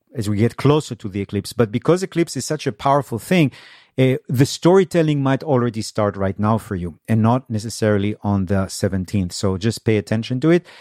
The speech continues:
Um, this is a map that shows where the eclipse is gonna be visible. So all the eclipse is gonna be visible in Mexico.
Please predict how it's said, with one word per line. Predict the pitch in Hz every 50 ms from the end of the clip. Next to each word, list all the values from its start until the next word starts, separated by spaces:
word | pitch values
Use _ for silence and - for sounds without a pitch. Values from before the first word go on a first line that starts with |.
| - - - - - _ _ _ -
Um, | 120 120 123 123 123 123 120 123 123 135 - -
this | - 117 165 170 -
is | 180 151
a | 160
map | 156 151 165 170 170 160 160
that | 151 151 -
shows | - - 165 160 160 160 147 -
where | 139 139 151 151
the | 139 143 147
eclipse | 139 - - 151 151 - -
is | 135 120
gonna | - 143 143 139 135
be | 123 117 135 131 127 127 123 117 - -
visible. | 107 92 98 135 147 151 175 165 175 196 196 208 202
So | - - - -
all | 143 147 160
the | 151 156
eclipse | 143 123 147 147 131 -
is | 135 127
gonna | 139 135 135
be | 120 117 127 120
visible | 107 117 135 123 135 135 117 131 127 127 123
in | - - 123 113 110 113
Mexico. | 127 127 - - - 123 - - 127 127 127 123 127 127